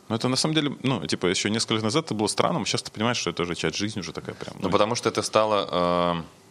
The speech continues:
Speaker 2: то есть раньше это было, типа, всё несерьёзно и не
Speaker 1: Мгм.
Speaker 2: такое ко-, и не такой объём. Щас объём большой, и если глобально у тебя, вот, допустим, там сто тысяч подписчиков человек, то ты, в принципе, уже являешься небольшим таким маленьким сми,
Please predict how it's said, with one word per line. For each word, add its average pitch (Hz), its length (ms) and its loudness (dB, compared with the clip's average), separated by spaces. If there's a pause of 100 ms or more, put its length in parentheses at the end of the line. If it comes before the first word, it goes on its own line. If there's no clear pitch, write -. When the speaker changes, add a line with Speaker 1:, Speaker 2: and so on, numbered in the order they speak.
(1200)
Speaker 2:
то - 60 -4
есть 90 120 -2
раньше 107 280 2
это 90 100 -2
было, 90 580 2
типа, 85 260 -4
всё - 140 -2
несерьёзно 92 720 0 (220)
и - 80 -6
не 95 120 0
Speaker 1:
Мгм. - 40 0
Speaker 2:
такое 95 260 2
ко-, 85 140 2 (160)
и 87 80 0
не 87 80 0
такой 92 260 2
объём. 85 360 0 (600)
Щас 92 380 2
объём 85 440 2
большой, 101 460 2 (440)
и 85 60 -2
если 95 280 0
глобально 87 520 2
у 76 40 -6
тебя, 80 300 0
вот, 73 260 -8 (220)
допустим, 76 400 -10
там 71 120 -12
сто - 160 -10
тысяч 82 220 -4
подписчиков - 500 -4
человек, 104 320 0
то - 100 -12
ты, 104 120 -2
в 98 100 -6
принципе, 107 400 -2
уже 85 140 0
являешься 90 460 0
небольшим 80 480 -2
таким 78 240 -6
маленьким 80 380 -2
сми, 71 340 -6